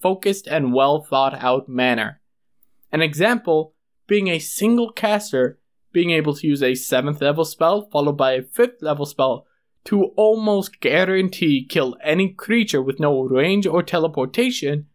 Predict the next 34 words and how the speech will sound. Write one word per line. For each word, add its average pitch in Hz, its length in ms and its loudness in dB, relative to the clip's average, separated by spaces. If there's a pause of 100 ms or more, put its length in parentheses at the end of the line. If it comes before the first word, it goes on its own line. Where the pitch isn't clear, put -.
(280)
that 226 180 -2
fits 165 240 0
within 156 280 0
a 147 60 0
twenty 127 280 0
foot 127 320 -2
box. - 640 -2 (420)
This 240 200 0
is 208 100 0
just 190 280 0 (400)
one 185 540 0
combat 135 680 -2
trick, - 480 -18 (400)
not 147 260 0
to 160 40 -8
mention 170 520 0
the 147 260 -2
piles 190 720 2
of 156 220 -2
utility 147 600 -2
spells 120 460 -2 (340)
that 156 160 -4
can 165 140 -2
suddenly 196 500 -2
make 156 320 0
a 156 180 0
party 147 500 0 (300)
nearly 185 420 2
unkillable 131 760 0 (320)
and 139 180 0
make 120 260 -2
dungeon 170 440 0
puzzles 160 480 -2
trivial. 131 840 -2